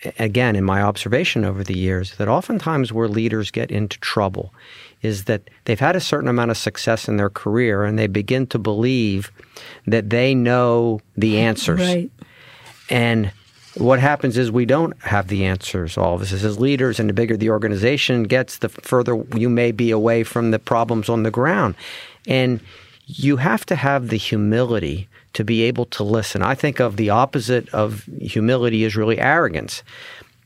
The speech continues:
Speaker 1: But arrogance can, can visualize itself in many ways. To me, arrogance is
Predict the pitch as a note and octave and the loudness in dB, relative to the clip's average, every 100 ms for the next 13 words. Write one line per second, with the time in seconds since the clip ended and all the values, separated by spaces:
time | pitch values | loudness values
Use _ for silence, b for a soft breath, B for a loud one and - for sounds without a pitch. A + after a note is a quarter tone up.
0 | - C#3+ F#3 D#4+ F#4+ - - - - - | -4 0 2 2 0 -2 -6 -8 -4 0
1 | B2+ A#2+ - - - A#2+ A#2 A#2 G#2 D3 | 2 0 -4 -8 -4 0 0 0 0 0
2 | D3 B2 A2+ G#2+ - A#2 - G#2+ G#2 G#2 | 2 2 2 -2 0 0 0 0 2 2
3 | C3+ B2 - A#2 F3 A#3+ B2 E3 E3+ A#2 | 2 2 0 0 0 0 0 0 0 -2
4 | G#2+ - - A2+ A2+ F#2+ | -4 -4 -2 -2 -2 -8